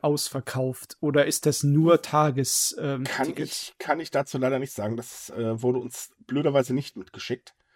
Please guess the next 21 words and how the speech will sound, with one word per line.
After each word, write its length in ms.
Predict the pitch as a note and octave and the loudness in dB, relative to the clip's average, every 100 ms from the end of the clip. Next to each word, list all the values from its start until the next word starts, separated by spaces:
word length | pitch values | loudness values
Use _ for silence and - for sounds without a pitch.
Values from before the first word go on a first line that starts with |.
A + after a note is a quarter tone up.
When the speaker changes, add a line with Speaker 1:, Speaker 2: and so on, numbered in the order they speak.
| _ - | _ -4
Speaker 1:
Ja, 280 | D3 C#3+ C3+ | 0 2 2
weil 140 | C#3 | 2
die 180 | C#3 C3+ | 2 0
Kapazität 500 | C3+ D#3 D3+ E3+ D4+ | -2 -4 -2 -2 -2
ist 100 | A#3+ | -2
nicht 140 | A#3 | -4
besonders 400 | A3+ F#3+ F#3+ D#3 | -2 0 0 0
groß. 300 | D3+ F3 D3+ | 0 0 0
Da 180 | C3+ C#3+ | 0 -4
passen 240 | D#3 C#3+ | -4 0
ja 80 | D3 | 2
nur 100 | D3 | 2
fünfundzwanzig 520 | B2+ D3+ D3+ D3 - | 2 0 0 -2 -4
Passagiere 600 | - C3+ D3+ C#3 D3 C#3 B2 | -6 2 2 4 2 2 0
rein. 180 | A#2+ | 0
Da 80 | A#2+ | 2
muss 220 | C#3 D3 | 0 2
man 120 | D3 C3+ | 0 2
wahrscheinlich 480 | C3+ C#3 C3+ B2+ | 2 2 0 0
wirklich 480 | D3+ D3+ C#3+ B2+ - - | 0 0 0 -2 -6 -10
sich 400 | - A#2 - - | -6 -4 -6 -10